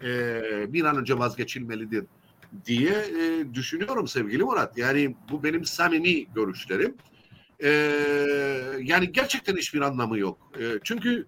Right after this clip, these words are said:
her şeyle teslim alınmış bir ülkeden bahsediyoruz ve artık uzaktan yönetim de yok. Yerinde yönetim vardır. Bunun için binasına kadar inşaata başlamış bir işgal rejimi vardır. Bütün bunlar varken eğer biri çıkar da derse ki ben kapı açacağım,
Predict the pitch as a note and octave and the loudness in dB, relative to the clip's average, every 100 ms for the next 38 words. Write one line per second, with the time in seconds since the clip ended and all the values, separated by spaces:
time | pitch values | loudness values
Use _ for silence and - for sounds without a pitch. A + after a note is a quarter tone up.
0 | _ E3 C4+ - G3 E3 A3+ - D3+ - | _ -6 -2 0 2 2 0 -2 -6 -2
1 | A#3+ G3 D3 C#3+ D3 G3+ A3 G#3 G3+ - | -2 -2 -2 0 0 0 2 4 4 2
2 | - - - E3 C#3 E3+ B3+ G#3+ B2 - | -20 -20 -4 -2 2 2 4 4 2 2
3 | F#2+ F2+ D#2+ D#2 A#2+ E3 D#3 G#3 D4 G3 | -2 0 -2 0 0 4 4 6 4 2
4 | _ _ _ - C#3 F#3 - A#3+ B3 G#3 | _ _ _ 0 6 6 8 4 6 6
5 | G3 F#3+ D4 A3 G#2 F2 G2+ A2 E3+ E3+ | 4 4 2 4 4 2 -4 4 4 4
6 | F3 F3+ A#3+ F3 E3+ E3 D4 B3+ C#3+ - | 0 0 2 2 0 0 -2 0 -2 -2
7 | - - E3 C4 C#4+ - A#3+ D#3+ _ _ | -6 -6 -4 -2 -2 -2 -4 -4 _ _
8 | _ - F#3 G3 F3+ G#3 C4 G#3+ G#3+ A3 | _ -2 2 4 2 0 -2 -4 -4 -4
9 | G3 F#3+ F3 A3 E3 D#3 C#3+ D3 G#3+ - | -2 0 0 -2 0 -2 0 -4 -4 0
10 | A3+ A3 - - - B2+ - B3+ C#4 G3+ | 0 0 -10 -20 -6 -6 2 4 6 4
11 | C#3 A2+ F#2+ D#2+ E2 E2 D2 C#2+ C2+ _ | 2 0 -4 -4 -4 -4 -4 -10 -14 _
12 | _ _ - G#3 F#3 D#4 C4 A#3 G#3 F#3+ | _ _ -4 0 6 6 4 0 2 2
13 | B2+ F3+ C#4 F#3+ D#3+ F#3 - A#3+ G3+ E3+ | 6 6 6 4 -2 -2 2 4 4 2
14 | G3+ G3+ G3 F3+ G3 F3+ G3+ G#3 E3+ - | 0 0 -2 0 2 4 4 4 0 -4
15 | B2 A#3+ A3+ G3 D#3+ - A3+ A#3+ A3+ F3 | 2 4 2 2 -2 6 6 6 4 4
16 | C3 | 0